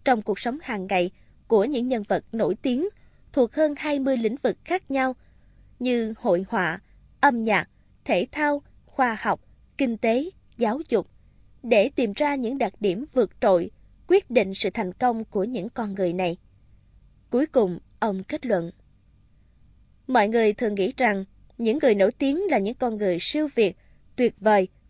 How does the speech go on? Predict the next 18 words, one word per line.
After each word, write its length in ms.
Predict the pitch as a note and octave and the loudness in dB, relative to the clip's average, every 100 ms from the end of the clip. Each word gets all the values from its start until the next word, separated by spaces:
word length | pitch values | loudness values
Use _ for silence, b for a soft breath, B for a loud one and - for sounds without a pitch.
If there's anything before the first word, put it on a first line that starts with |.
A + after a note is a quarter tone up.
| G3+ | -2
với 260 | A3 D4 - | 0 0 0
tài 120 | G3+ | -2
năng 240 | G3+ A3 | -2 -6
thiên 280 | G#3 B3 A3 | -6 -6 -6
phú. 320 | G#3+ A#3 D#4 G#4 _ _ _ _ - - _ | 0 0 0 -4 _ _ _ _ -20 -20 _
Sự 200 | - C#4+ | -2 0
thật, 240 | C4 A#3 - A#3+ | 2 0 -2 -8
họ 280 | B3+ G#3 G#3 | -4 -2 -2
cũng 220 | - C4+ | -2 0
là 120 | C#4 | 0
những 160 | G3+ B3 | 0 -2
con 200 | C4+ A3 | -4 -2
người 220 | G3+ F#3 | -2 -2
bình 240 | - G3+ | -2 -4
thường 360 | F#3+ G#3 F#3+ F#3 | -4 -4 -4 -4
như 220 | A3+ A3 | -4 -4
chúng 220 | - B3 | -4 -8
ta. 280 | D#4 A#3+ A3+ | -4 -4 -4